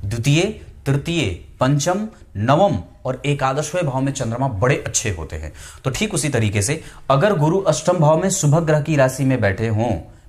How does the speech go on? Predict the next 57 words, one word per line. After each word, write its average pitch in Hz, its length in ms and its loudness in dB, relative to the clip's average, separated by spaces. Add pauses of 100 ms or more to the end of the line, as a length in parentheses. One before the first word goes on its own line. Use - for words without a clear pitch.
मतलब 120 300 0
या 120 120 2
तो 123 160 -2
बुध 107 260 -2
की 131 120 0
राशि 143 300 2
में, 185 200 -8 (280)
या 113 100 2
तो 127 140 -4
शुक्र 117 320 -4
की 156 140 2
राशि 160 280 2
में, 180 220 -2 (280)
या 107 120 2
तो 143 160 0
फिर 175 300 -4
क-, 123 200 -2
चंद्रमा 120 400 2
की 151 140 -2
राशि 160 360 0
में, 220 120 -8 (240)
या 120 100 2
तो 120 140 -2
फिर 175 280 -6
अपनी 117 260 -4
राशि 82 300 -6
में, 73 140 -10 (920)
तो 170 60 -2
अष्टम 196 460 0
भाव 165 300 4
के 175 240 -2
अधिपति 156 760 -2 (160)
के 175 120 2
बारे 143 220 2
में 156 120 0
यहां 143 200 2
चर्चा 127 360 -2
नहीं 110 200 -2
है। 131 240 0 (200)
सिर्फ 185 280 -2
यहां 151 180 2
पे 147 120 -2
ये 139 180 2
देखना 135 340 -2
है 165 140 -2
कि 143 140 -8
अष्टम 151 360 -2
भाव 131 160 2
में 143 200 -4
गुरु 127 160 -2
बैठे 107 260 0
हैं 165 160 0
शुभ 123 260 -4
ग्रह 110 180 -2
की 110 140 -4
राशि 98 300 -2
में 214 240 -2